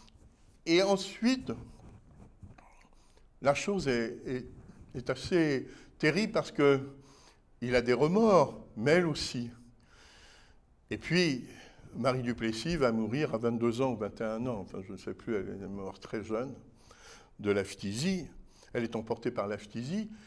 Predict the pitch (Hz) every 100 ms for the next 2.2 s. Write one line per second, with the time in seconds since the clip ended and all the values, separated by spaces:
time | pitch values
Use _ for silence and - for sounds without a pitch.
0 | - - - 240 240 285 233 208 175 214
1 | - 196 196 226 170 - 151 185 160 135
2 | 123